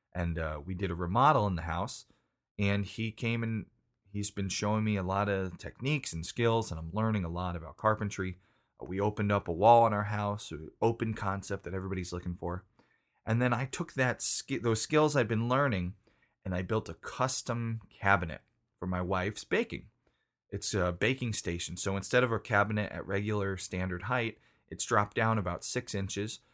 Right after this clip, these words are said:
and that's allowing her to knead bread without having to knead at that higher level, so she gets more strength in her kneading.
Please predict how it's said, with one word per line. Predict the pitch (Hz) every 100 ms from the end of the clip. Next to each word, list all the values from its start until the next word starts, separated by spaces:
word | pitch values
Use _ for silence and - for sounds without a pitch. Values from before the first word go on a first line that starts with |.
| _ _
and | 101
that's | 113 120 - - _ _ -
allowing | 104 98 107 107
her | 95 101
to | - 95
knead | 104 117 113 90
bread | 127 165 123 110
without | 95 92 95 98 - _ -
having | 113 101
to | -
knead | 92 107 104
at | 95 87
that | 87 - _
higher | - 104 101 92 90
level, | 90 104 - - _ _ _
so | -
she | 92
gets | 92 -
more | 104
strength | 95 - 104 98 -
in | 85
her | 90
kneading. | 90 101 87 -